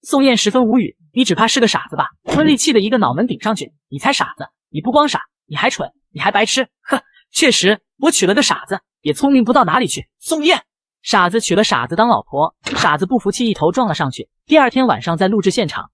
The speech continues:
中年演员夫妻秋红和陈梓彤吐槽着，纯情告白这种事还是年轻人做才有看头。齐思涵则借着节目八卦起来，“温老师高中有没有关系很好的男生啊？”温丽一下就想到了百森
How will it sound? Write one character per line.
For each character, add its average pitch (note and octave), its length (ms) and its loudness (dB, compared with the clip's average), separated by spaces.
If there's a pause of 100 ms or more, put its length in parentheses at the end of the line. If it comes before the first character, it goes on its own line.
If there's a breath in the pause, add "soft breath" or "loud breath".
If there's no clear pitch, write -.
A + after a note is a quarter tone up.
(160)
中 C#4+ 160 2
年 C4+ 180 6
演 D#3+ 100 4
员 D#3 140 0
夫 A#3 140 -2
妻 B3+ 120 -4
秋 C4 220 2
红 F#3+ 160 -4
和 G#3 140 0
陈 G#3 180 -4
梓 F#3 80 -4
彤 F#3+ 160 -8
吐 - 160 -12
槽 - 220 -6
着， F#3 120 -6 (200)
纯 B3+ 200 4
情 B3+ 160 2
告 B3+ 140 4
白 D#3+ 140 2
这 A#3 100 -2
种 C#3+ 140 -2
事 D3+ 100 -6
还 D#3 160 -2
是 D#3+ 80 -2
年 D#3+ 160 0
轻 A#3+ 160 -2
人 F#3+ 160 0
做 A3 140 2
才 F#3 120 -2
有 F3+ 100 0
看 F3+ 200 -6
头。 - 120 -14 (200)
齐 - 180 -2
思 C4 140 -2
涵 F#3 220 -2
则 F3+ 100 0
借 F#3 140 0
着 D3+ 80 0
节 C#3 120 -4
目 E3 140 -2
八 G#3+ 160 2
卦 G3 140 -2
起 - 140 -10
来 - 60 -16 (300)
，“温 C4+ 140 2
老 A3 140 2
师 F#3+ 160 -4
高 G#3 140 4
中 A#3 140 0
有 D#3+ 100 0
没 D#3 100 -2
有 D#3 60 2
关 F#3 160 -2
系 F#3+ 120 -4
很 A3 160 -4
好 - 140 -2
的 A#2+ 80 -6
男 A#2 120 -4
生 F3+ 180 -6
啊？” D#3 120 -8 (180)
温 D#4 160 4
丽 C4 140 6
一 - 20 2
下 C4 180 2
就 B3+ 100 2
想 C#3 180 -2
到 F#3 80 0
了 G3 80 2
百 G#2+ 160 -6
森 G3+ 280 -2